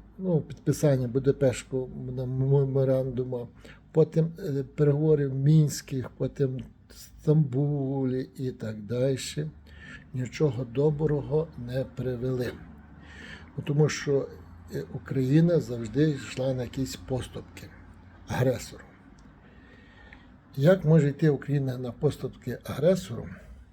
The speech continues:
коли, перше, от дивіться, чому? Тому що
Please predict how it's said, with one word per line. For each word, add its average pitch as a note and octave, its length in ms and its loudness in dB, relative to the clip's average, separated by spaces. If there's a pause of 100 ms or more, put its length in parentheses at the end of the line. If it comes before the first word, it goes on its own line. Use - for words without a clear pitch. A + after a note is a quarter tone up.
(880)
коли, C3+ 380 6 (360)
перше, - 380 -2 (340)
от B2+ 120 -10
дивіться, C#3+ 320 -4
чому? E3+ 400 2 (480)
Тому E3 200 2
що - 260 -6